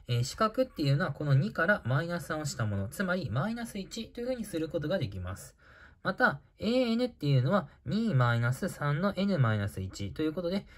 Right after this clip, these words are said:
マイナス三エヌプラス五、こういうふうに式が出てきます。続きまして四番です。初項をA、交差をDと置いてあげると、条件、今回は第二十項がマイナス五十、で、第十項がマイナス二十ということですので、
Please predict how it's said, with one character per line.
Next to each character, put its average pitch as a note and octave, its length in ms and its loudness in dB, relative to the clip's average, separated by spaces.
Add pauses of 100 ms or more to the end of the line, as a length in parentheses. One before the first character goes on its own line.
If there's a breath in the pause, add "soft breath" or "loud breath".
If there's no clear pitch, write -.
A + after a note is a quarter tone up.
(160 loud breath)
マ A#2+ 180 4
イ B2+ 40 6
ナ B2 160 4
ス - 60 -12
三 B2 180 4
エ A#2+ 60 2
ヌ F3 100 2
プ - 160 0
ラ G#2 100 4
ス - 140 -10
五、 C3 280 0 (120)
こ D3+ 100 -2
う D3 60 4
い - 20 2
う D3+ 60 0
ふ C#3+ 60 -6
う D#3+ 60 -4
に F3+ 120 -6
式 - 160 -4
が A#2 100 2
出 F#2+ 80 -4
て - 100 -10
き - 120 -10
ま F2 160 -8
す。 - 320 -18 (760)
続 G#3 240 -4
き C4 120 2
ま C#4 100 4
し - 60 -6
て - 80 2
四 E3+ 180 4
番 B2 180 6
で F#2 140 -2
す。 - 220 -18 (260)
初 D4+ 240 2
項 A3 360 8
を - 120 2
A、 A#2+ 340 4
交 E3+ 160 10
差 F3 160 6
を C#3 60 6
D D#3+ 240 2
と A2 80 2
置 A2 80 4
い - 20 2
て G#2 100 2
あ G#2 40 6
げ G2+ 100 0
る G2 100 0
と、 F#3 260 4
条 C#3 260 4
件、 D#3 300 -2
今 C4+ 260 2
回 F#3+ 220 2
は G3 140 4
第 G#3+ 300 2
二 C3+ 260 6
十 G#3+ 160 0
項 C#3 340 2
が G#3 180 2 (200 loud breath)
マ C3 180 4
イ D3+ 60 -2
ナ D3 120 0
ス C#3+ 140 -2
五 A#2+ 160 2
十、 G#2+ 260 -2 (360 loud breath)
で、 G#3 60 -4
第 A#3 260 2
十 F#3 180 0
項 F#3 300 2
が G3+ 160 2
マ C#3+ 220 2
イ G3+ 40 -2
ナ G3+ 80 -2
ス G3+ 140 -10
二 G#3 160 -4
十 A2+ 140 -2
と G2+ 180 -6
い D3+ 60 2
う D3+ 80 -2
こ E3+ 100 0
と F#3+ 80 -8
で F#3 100 -2
す - 120 -4
の C3+ 100 4
で、 C#3+ 160 0